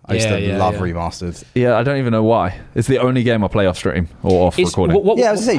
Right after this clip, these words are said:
Speaker 1: do you play games off
Speaker 3: No.
Speaker 1: stream? No, you're
Speaker 3: Only that, only cod.
Speaker 2: It's 'cause it's so easy to, like, get in a game, if that makes sense. Like, you just, it's just really quick. Like, you just hop on, lo-, load the game, play a quick game.
Speaker 1: Yeah.
Speaker 2: Whereas not, not many games are like that. Even
Speaker 1: No.
Speaker 2: like, even, like, fifa, you have to commit to, like, a really long game, get going.
Speaker 3: FIFA's
Speaker 1: Never
Speaker 3: also
Speaker 1: been
Speaker 3: not
Speaker 1: to
Speaker 3: fun.
Speaker 1: fifa.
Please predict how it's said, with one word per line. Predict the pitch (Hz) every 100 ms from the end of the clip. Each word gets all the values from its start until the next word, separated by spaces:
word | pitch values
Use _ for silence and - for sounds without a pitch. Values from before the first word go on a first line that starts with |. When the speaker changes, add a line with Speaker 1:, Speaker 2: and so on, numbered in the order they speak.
| -
Speaker 1:
do |
you | 180
play | 226 254
games | 147 101 95
off | 107
Speaker 3:
No. | 98
Speaker 1:
stream? | 110 95 85
No, | 110 104
you're | 95 120
Speaker 3:
Only | 123 131
that, | 120 90 -
only | 110 110
cod. | 101 85 - -
Speaker 2:
It's | 170
'cause | - 240
it's |
so | -
easy | 202 202 180
to, | 160
like, | 135 120 - -
get | 135
in | 135 131
a |
game, | 127 131 156
if | 156
that |
makes | 135 139
sense. | 143 156
Like, | 156
you | 147
just, | 147 -
it's |
just | 135
really | 151 170
quick. | - 170 120 -
Like, | 127
you |
just | 131 -
hop | 165 151
on, | 131 127 123 -
lo-, | 139
load | 131 139
the | 131
game, | 127 123 117
play | - 127
a |
quick | 135 131
game. | 139 165 180 -
Speaker 1:
Yeah. | 107 92
Speaker 2:
Whereas | 139
not, | 156 170 160
not | 170
many | 151
games | 151 131
are |
like | 143 151 -
that. | 87 -
Even | - -
Speaker 1:
No. |
Speaker 2:
like, | 143
even, | 151
like, | 151 -
fifa, | 160 156 123
you |
have | 117
to | 127
commit | - 135 -
to, |
like, | 120
a | 120
really | 123 123
long | 123 120
game, | 123 123 123 117
get | 123 120
going. | 123 127 127
Speaker 3:
FIFA's | 123
Speaker 1:
Never | 147
Speaker 3:
also | 120 98
Speaker 1:
been |
Speaker 3:
not | 87
Speaker 1:
to | -
Speaker 3:
fun. | 85 87
Speaker 1:
fifa. | 90